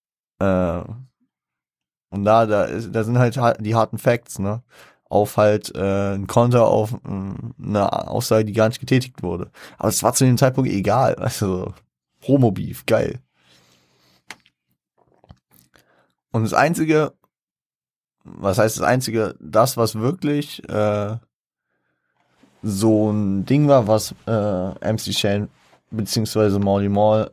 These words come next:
ich weiß nicht, welcher von beiden jetzt, äh, wirklich gesagt haben sollen. Ich hab den Track mir nicht angehört, aber K R S fühlt sich hier auf jeden Fall in der Situation, äh, einen anderen O G,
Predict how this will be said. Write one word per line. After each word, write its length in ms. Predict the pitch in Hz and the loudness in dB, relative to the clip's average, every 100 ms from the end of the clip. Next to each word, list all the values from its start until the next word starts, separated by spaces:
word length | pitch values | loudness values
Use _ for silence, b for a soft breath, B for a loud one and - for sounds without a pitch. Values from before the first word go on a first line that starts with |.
| _ | _
ich 140 | - | -8
weiß 120 | 107 107 | -2 0
nicht, 80 | |
welcher 300 | 104 107 - | 2 2 0
von 220 | 98 104 98 | -2 -2 0
beiden 260 | 101 101 | 2 2
jetzt, 300 | 101 95 - | 0 -2 -4
äh, 340 | - 95 98 101 | 0 2 4 2
wirklich 220 | 127 - | -4 -4
gesagt 720 | 107 95 92 110 135 - - | -6 0 4 4 2 -2 -2
haben 420 | 117 117 120 120 | 2 4 2 -2
sollen. 520 | 95 95 113 139 202 - _ _ _ _ _ | 0 2 4 2 -2 -8 _ _ _ _ _
Ich 80 | - | -20
hab 100 | - | -14
den 80 | 117 | -6
Track 240 | 101 101 | -4 -2
mir 80 | 90 | -2
nicht 120 | 85 | 0
angehört, 520 | 90 95 90 - - | 0 2 -2 -4 -6
aber 540 | - 92 90 87 98 _ b b b b b b b b _ _ _ _ _ _ _ _ _ _ _ _ _ _ _ _ - - _ _ _ _ _ - _ _ _ - - _ - - - - | -2 2 4 2 -4 _ b b b b b b b b _ _ _ _ _ _ _ _ _ _ _ _ _ _ _ _ -16 -16 _ _ _ _ _ -20 _ _ _ -20 -20 _ -20 -20 -20 -10
K 120 | 131 135 | 0 4
R 180 | 131 | 6
S 240 | 113 135 - | 6 4 2
fühlt 220 | 135 147 | -2 -2
sich 160 | 127 127 | -4 0
hier 100 | 123 | 0
auf 120 | 123 | 0
jeden 120 | 123 | -2
Fall 220 | 127 117 | 2 2
in 80 | 113 | 2
der 80 | 107 | 0
Situation, 760 | - 113 107 - 117 120 117 | -2 -4 -4 -2 0 0 -2
äh, 60 | 65 | -2
einen 800 | 90 104 104 104 101 - 104 104 | 0 2 2 2 0 2 0 2
anderen 400 | 117 113 104 98 | 2 2 0 0
O 160 | 104 | 0
G, 460 | 98 - 110 110 | -2 -2 0 0